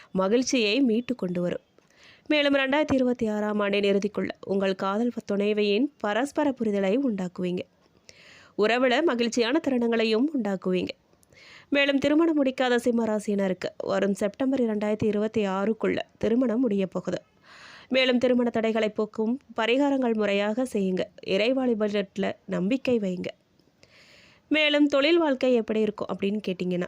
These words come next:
சிம்ம ராசியை கொண்டவர்களின் தொழில் வாழ்க்கையில வெற்றிகளை குவிக்கும் ஒரு ஆண்டாக இது பார்க்கப்படுது. அலுவலக பணி மேற்கொண்டு வரும் நபர்கள் தங்கள் பணியிடத்துல அதிகாரமிக்க பதவி மற்றும் தலைமை இடத்திற்கு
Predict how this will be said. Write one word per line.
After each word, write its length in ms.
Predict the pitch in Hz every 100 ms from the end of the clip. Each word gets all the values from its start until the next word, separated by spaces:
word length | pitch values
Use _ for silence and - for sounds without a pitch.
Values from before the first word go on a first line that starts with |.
| -
சிம்ம 360 | - - 180 202
ராசியை 360 | 214 208 214 202
கொண்டவர்களின் 600 | 208 208 226 214 208 214
தொழில் 280 | 202 208
வாழ்க்கையில 380 | 196 185 190 185 - -
வெற்றிகளை 560 | - 196 294 285 262 254
குவிக்கும் 400 | 220 214 214 202
ஒரு 140 | 185
ஆண்டாக 500 | 185 190 185 190 185
இது 240 | 240 240 202
பார்க்கப்படுது. 540 | 185 180 180 175 - - _ _ _ - - - - -
அலுவலக 520 | - 247 294 330 311
பணி 200 | 285 247
மேற்கொண்டு 440 | 233 226 226 214
வரும் 220 | 214 208 208
நபர்கள் 460 | 196 196 190 - -
தங்கள் 300 | - 196 208 208
பணியிடத்துல 480 | 208 240 240 220
அதிகாரமிக்க 800 | 220 - 226 254 269 269 247 240
பதவி 320 | 220 214 208 208
மற்றும் 300 | 202 196 190
தலைமை 340 | 196 208 240
இடத்திற்கு 580 | 226 208 202 202 208